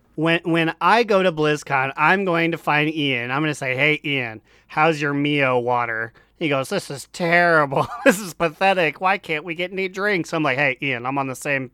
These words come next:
spot with you." Okay, just do dragon riding races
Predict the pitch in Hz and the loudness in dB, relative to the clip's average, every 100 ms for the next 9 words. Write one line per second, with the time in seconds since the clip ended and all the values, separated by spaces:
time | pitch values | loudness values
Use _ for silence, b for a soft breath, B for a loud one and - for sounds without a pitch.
0 | _ - - 139 123 127 123 113 b b | _ -14 -2 -2 -2 -8 -16 -18 b b
1 | b b b b b - 160 156 123 - | b b b b b -2 0 2 -2 -4
2 | _ _ _ 127 165 226 196 151 175 156 | _ _ _ -2 2 2 0 -2 0 0
3 | 139 139 151 170 170 156 139 151 147 139 | 0 2 2 2 -2 0 2 2 0 -2
4 | 123 127 160 - 233 240 226 | -2 -2 -2 -2 -4 -4 -6